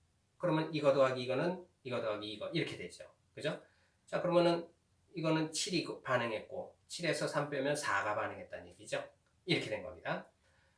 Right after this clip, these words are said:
거기 옆에, 이게 지금 질량 관계인데 그 옆에 몰수 관계를 적어주면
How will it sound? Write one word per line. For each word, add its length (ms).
거기 320
옆에, 520
이게 180
지금 420
질량 380
관계인데 680
그 120
옆에 220
몰수 420
관계를 340
적어주면 480